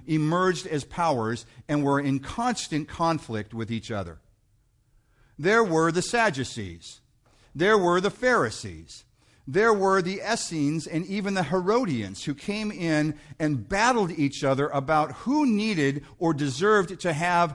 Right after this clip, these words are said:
appropriate power. It was an amazing time. And then you throw in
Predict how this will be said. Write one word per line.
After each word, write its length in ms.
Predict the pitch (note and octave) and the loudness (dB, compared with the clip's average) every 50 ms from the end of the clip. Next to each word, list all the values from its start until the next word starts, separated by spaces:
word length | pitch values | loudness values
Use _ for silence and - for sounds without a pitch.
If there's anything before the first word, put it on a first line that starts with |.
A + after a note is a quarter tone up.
| - - - | -8 -10 -4
appropriate 680 | - C#3 B2+ - - C#3+ C#3 C#3 - D3+ D3+ E3 - - | -4 -4 -4 -2 0 0 0 0 0 -2 -2 -2 -2 -4
power. 380 | - G#3+ A3 E3 A2+ F2+ D2+ - _ _ _ _ _ _ _ _ _ _ _ - | -2 -2 -2 -2 -2 -4 -8 -12 _ _ _ _ _ _ _ _ _ _ _ -6
It 160 | - B3+ C#4+ G#3+ | -4 -2 0 2
was 180 | E3+ E3 C3+ | 2 2 4
an 100 | E3+ F3 | 2 2
amazing 460 | F#3 F#3 F#3 G#3+ B3 C4+ G#3 A3+ G#3 | 2 2 0 0 0 -2 -2 -2 -2
time. 220 | - F#3 E3 F3 A#3 | 0 2 2 2 4
And 180 | C4 B3 A3 | 2 4 4
then 220 | B3 D4+ - F4+ D#4 | 4 4 4 4 2
you 120 | A#3+ G3 | 0 0
throw 380 | - - D3+ D3+ D3+ D3 D3 D3 | -2 -2 0 2 2 4 4 4
in 320 | D3 D3+ D3+ E3 F3+ E3+ | 4 2 2 0 -2 -6